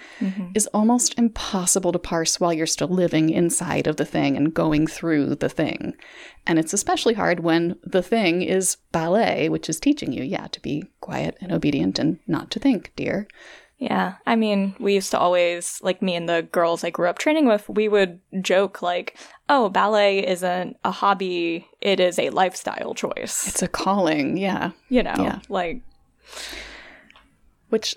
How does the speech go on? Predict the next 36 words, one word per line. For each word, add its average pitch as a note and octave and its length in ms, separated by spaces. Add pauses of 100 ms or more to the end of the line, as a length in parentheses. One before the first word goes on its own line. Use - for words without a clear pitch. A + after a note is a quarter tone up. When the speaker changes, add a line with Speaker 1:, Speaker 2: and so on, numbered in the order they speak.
Speaker 2:
which F#3+ 340
then F3+ 380
connects E3+ 360
very F3 260
directly F3 600
to E3 200
a D#3+ 40
lot - 140
of E3+ 60
the - 80
problems D#3+ 380
happening E3 380
in E3+ 80
the E3 40
professional A3+ 600
ballet F3 320
world, D#3 340
where - 140
there's F#3 180
this - 160
Speaker 1:
Mm-hmm. F#3 80
Speaker 2:
expectation E3 640
that D#3+ 140
you - 120
will - 140
suffer - 340
for - 140
your F3 160
art A3+ 420
because E3+ 260
it A3+ 80
is C4+ 200
your A#3 80
true G#3+ 220
love. D#3+ 460
And, C#3+ 220